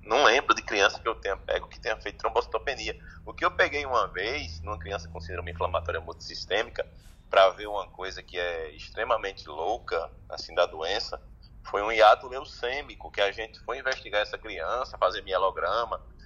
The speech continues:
pra ver se era leucemia, alguma coisa, e não era, e depois esse hiato leucêmico sumiu, e a gente atribuiu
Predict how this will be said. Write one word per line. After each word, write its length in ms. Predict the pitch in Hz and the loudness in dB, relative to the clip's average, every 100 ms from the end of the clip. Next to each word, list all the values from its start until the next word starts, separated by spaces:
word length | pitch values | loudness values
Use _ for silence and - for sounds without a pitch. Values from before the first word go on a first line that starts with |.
| - - | -20 0
pra 160 | 95 92 | 4 4
ver 180 | 104 | 2
se 220 | 101 - 95 | -10 -8 0
era 680 | 92 92 90 92 87 82 - - - - - - | 2 4 6 6 6 4 -2 -18 -20 -20 -20 -12
leucemia, 800 | - - - 90 87 110 110 95 | -10 -8 -10 -10 -8 -2 6 6
alguma 460 | 92 - 95 90 | 6 0 -2 -2
coisa, 520 | - - 98 123 110 | -4 -4 -2 -2 -4
e 40 | 98 | -4
não 240 | 117 107 | 0 4
era, 180 | 95 127 | 4 4
e 60 | 110 | -2
depois 240 | 101 113 | -8 -8
esse 180 | 120 127 | -4 -2
hiato 160 | 117 | -2
leucêmico 460 | 117 117 113 - - | -2 -8 -8 -12 -14
sumiu, 340 | - - 151 | -18 -14 -12
e 80 | 135 | -6
a 60 | 101 | -6
gente 200 | 110 - | -6 -16
atribuiu 520 | - - 156 143 170 | -18 -12 -10 -10 -12